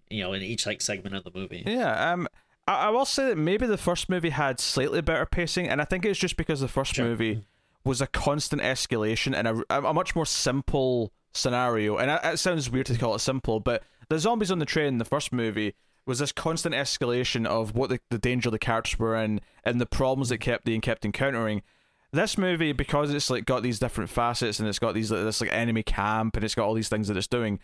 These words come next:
Speaker 2: it naturally sort of, like, has a sort of, like, a, a cool down period in the middle, which the first one never really had. The first one was kind of just
Speaker 1: Yeah.
Speaker 2: always the next thing.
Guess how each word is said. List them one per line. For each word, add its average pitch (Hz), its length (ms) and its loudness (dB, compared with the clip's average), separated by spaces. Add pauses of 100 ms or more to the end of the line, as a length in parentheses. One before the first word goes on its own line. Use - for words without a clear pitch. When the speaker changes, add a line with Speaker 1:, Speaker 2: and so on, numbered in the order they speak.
(200)
Speaker 2:
it 156 160 2
naturally 180 420 0
sort 156 200 2
of, 135 100 0
like, 127 100 -4
has 127 240 0
a 127 40 -2
sort 117 240 0
of, 110 60 -2
like, 110 120 -4
a, 107 220 2
a 113 60 -2
cool 123 260 0
down 147 240 0
period 143 240 0
in 120 80 0
the 104 60 0
middle, 123 280 0
which 151 140 0
the 196 100 -2
first 269 240 -2
one 190 160 0
never 147 160 0
really 117 260 0
had. 113 280 0
The 117 60 -4
first - 260 -4
one 127 140 0
was 113 100 -2
kind 117 200 -2
of 104 80 -2
just 110 140 -4
Speaker 1:
Yeah. - 60 0
Speaker 2:
always 117 360 0
the 113 80 0
next - 260 -2
thing. 107 240 0